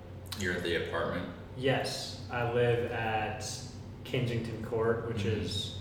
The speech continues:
Speaker 2: a building that my parents used to own. They no longer own that, but yeah, I'll be there until the end of the month. Um, and then I'm gonna li-, I'm gonna move in with my brother Patrick for, like, three or four nights,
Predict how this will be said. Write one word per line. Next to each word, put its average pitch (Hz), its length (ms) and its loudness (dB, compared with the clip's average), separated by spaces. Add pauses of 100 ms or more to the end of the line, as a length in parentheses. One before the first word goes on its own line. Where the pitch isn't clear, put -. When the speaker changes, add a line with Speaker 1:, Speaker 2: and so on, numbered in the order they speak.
(760)
Speaker 2:
a 104 640 2 (200)
building 110 360 2
that 101 100 -2
my 101 100 -2
parents - 540 0
used 135 340 -2
to - 260 -2
own. 101 380 0 (180)
They 110 120 -2
no 107 160 -4
longer 104 400 0
own 98 120 -6
that, 95 340 -6
but 98 340 -4 (200)
yeah, 120 180 6
I'll 110 140 4
be 120 100 4
there 117 160 6
until 113 300 2
the - 80 4
end 117 180 2
of 117 60 2
the 107 160 0
month. 107 360 0 (680)
Um, 101 680 0 (180)
and 107 140 -6
then 107 100 0
I'm 104 120 0
gonna 104 240 -2
li-, 110 200 2
I'm 113 80 -4
gonna 110 160 0
move 113 240 4
in 110 180 4
with 104 360 0 (600)
my 117 100 0
brother 117 280 4
Patrick 117 500 2
for, 117 160 -2
like, 98 400 -2
three 113 160 0
or 110 80 2
four 110 280 0
nights, 117 600 2